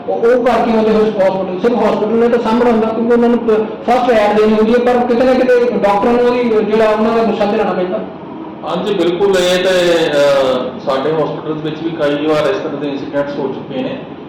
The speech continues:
Speaker 2: ਸਿਕਿਉਰਿਟੀ ਦੀ ਡਿਮਾਂਡ ਦੇ ਨਾਲ ਨਾਲ ਥੋੜ੍ਹਾ ਜਿਹਾ ਅਸੀਂ as a sign of protest ਇਸੇ ਲਈ ਦੇ ਰਹੇ ਹਾਂ ਕਿ ਲੋਕਾਂ ਨੂੰ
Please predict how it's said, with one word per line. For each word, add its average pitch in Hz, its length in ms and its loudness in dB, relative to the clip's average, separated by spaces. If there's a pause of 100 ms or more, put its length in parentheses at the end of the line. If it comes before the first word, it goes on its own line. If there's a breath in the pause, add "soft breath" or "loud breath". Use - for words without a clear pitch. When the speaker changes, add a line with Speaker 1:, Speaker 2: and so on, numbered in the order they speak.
(540)
Speaker 2:
ਸਿਕਿਉਰਿਟੀ 202 440 0
ਦੀ 233 80 0
ਡਿਮਾਂਡ 190 360 2
ਦੇ 196 80 2
ਨਾਲ 190 220 2
ਨਾਲ 202 540 0 (320)
ਥੋੜ੍ਹਾ 170 220 -2
ਜਿਹਾ 170 140 2
ਅਸੀਂ 156 380 -2
as 151 280 -2
a 175 100 -4
sign 160 280 -2
of 165 180 -4
protest 156 420 -4
ਇਸੇ 165 300 -4
ਲਈ 190 140 0
ਦੇ 156 120 -2
ਰਹੇ 165 140 -2
ਹਾਂ - 60 -8
ਕਿ 208 60 -8
ਲੋਕਾਂ 180 360 -2
ਨੂੰ 185 140 -4